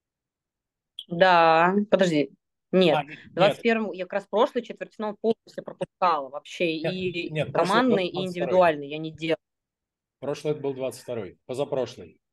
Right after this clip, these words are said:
Speaker 1: А, да, тогда двадцать, да, тогда двадцать первый делала, <laughs> все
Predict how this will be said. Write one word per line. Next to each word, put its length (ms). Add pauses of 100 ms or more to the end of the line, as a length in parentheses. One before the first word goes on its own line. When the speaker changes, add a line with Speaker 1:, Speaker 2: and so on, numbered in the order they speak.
(280)
Speaker 1:
А, 220 (160)
да, 80 (320)
тогда 160 (140)
двадцать, 340
да, 160
тогда 340
двадцать 220
первый 260
делала, 420
<laughs> 40
все 140